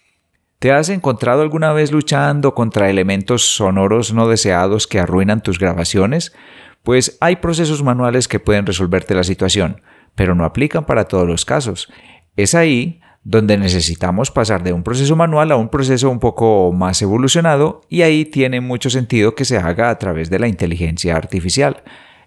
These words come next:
Esto te lo voy a enseñar usando la versión más reciente de Audacity en dispositivos Windows,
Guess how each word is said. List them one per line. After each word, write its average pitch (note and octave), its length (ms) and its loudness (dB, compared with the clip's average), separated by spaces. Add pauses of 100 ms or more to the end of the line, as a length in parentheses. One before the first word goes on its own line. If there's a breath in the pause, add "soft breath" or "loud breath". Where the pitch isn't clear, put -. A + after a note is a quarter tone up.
(100)
Esto E3 180 0
te F3+ 140 2
lo C#3+ 80 4
voy C#3 100 2
a E3 40 0
enseñar C#3 360 0
usando A2+ 300 0
la A2 100 2
versión F#2+ 320 0
más G#2 380 -2
reciente B2 520 -2
de G#2+ 120 2
Audacity F2+ 580 0
en A#2+ 100 0
dispositivos F#2+ 640 -2
Windows, D#3 520 0